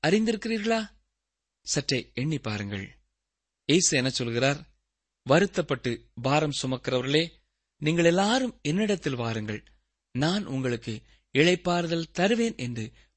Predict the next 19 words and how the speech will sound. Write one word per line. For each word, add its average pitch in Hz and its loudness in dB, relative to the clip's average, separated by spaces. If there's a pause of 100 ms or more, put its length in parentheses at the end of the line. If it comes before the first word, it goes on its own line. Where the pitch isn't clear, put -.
(120)
மத்தேயு 127 0
பதினோராம் 156 0
அதிகாரம் 117 -4 (260)
இருபத்தி 143 0
எட்டாம் 151 -2
வசனத்திலே 107 -4
சொல்கிறார். 95 -6 (760)
இப்பொழுது 208 2
எபிரேயர் 135 4
நான்காம் 131 2
அதிகாரம் 123 -2 (220)
இரண்டாம் 208 2
வசனத்தை 113 -2
வாசிக்கிறேன். 110 0 (720)
"ஏனெனில் 180 2 (340)
சுவிசேஷம் 208 2
அவர்களுக்கு 143 2 (180)
அறிவிக்கப்பட்டது 165 0
போல 170 0